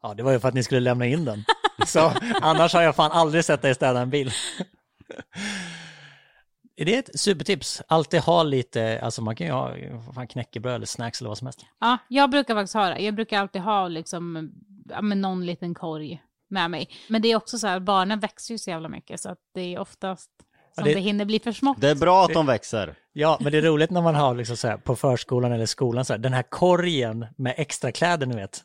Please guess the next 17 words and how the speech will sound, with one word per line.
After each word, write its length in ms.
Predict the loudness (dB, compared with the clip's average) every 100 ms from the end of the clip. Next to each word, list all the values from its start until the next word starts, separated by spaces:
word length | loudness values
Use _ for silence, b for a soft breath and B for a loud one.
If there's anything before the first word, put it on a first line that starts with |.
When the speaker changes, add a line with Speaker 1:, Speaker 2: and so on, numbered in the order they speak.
| _
Speaker 2:
Mm. 260 | -2 0 0
Speaker 1:
Och 80 | 0
så 80 |
när 140 | -2 0
man 140 | 0
väl 140 | 0 -2
tittar 280 | -4 -4
där, 100 | -4
bara, 140 | -6 -8
"Jaha, 400 | -6 -4 -4 -6 -6
de 140 | -6
är 40 | -4
lite 180 | -4 -6
för 80 |
små 280 | -8 -6 -6
just 180 | -10 -14
nu." 120 | -16